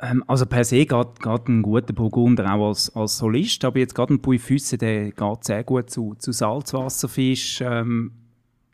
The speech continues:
wirklich zu, zu, generell zu Fisch, auch Süßwasserfisch, ähm, zu Mul zum Beispiel auch, zu Muscheln, ähm,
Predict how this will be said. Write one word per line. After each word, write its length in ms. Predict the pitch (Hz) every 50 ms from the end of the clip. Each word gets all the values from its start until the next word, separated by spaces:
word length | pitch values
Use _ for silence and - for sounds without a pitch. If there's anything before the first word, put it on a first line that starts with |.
| _ -
wirklich 520 | - 117 123 123 - - 139 127 123 120 - - -
zu, 340 | - - 123 117 113 113 110 107
zu, 520 | - - 123 117 117 113 107 104 101 - -
generell 360 | - 123 123 139 139 135 127
zu 120 | - - 131
Fisch, 360 | - 131 127 123 - - 117
auch 160 | 98 101 110
Süßwasserfisch, 920 | - - 117 120 123 - - 120 120 117 - - 107 - 123 123 117 - - - - - - - - _ _ _ _ - - - - - - _ -
ähm, 480 | 117 107 104 104 104 107 104 101 104 -
zu 460 | - - - 113 107 104 104 104 98 - - - - - - - _ _ _ _ _ _ _ _ _ _ _ _ _ -
Mul 440 | - 127 123 127 135 170 202 226 208
zum 180 | - - 185 175
Beispiel 340 | 185 185 175 - - 170
auch, 300 | 160 151 156 165 240 277
zu 100 | - -
Muscheln, 460 | 131 127 131 151 - - - 214 269 - _ _ _ _ _ 202
ähm, 480 | 160 120 123 131 135 135 127 127 127 123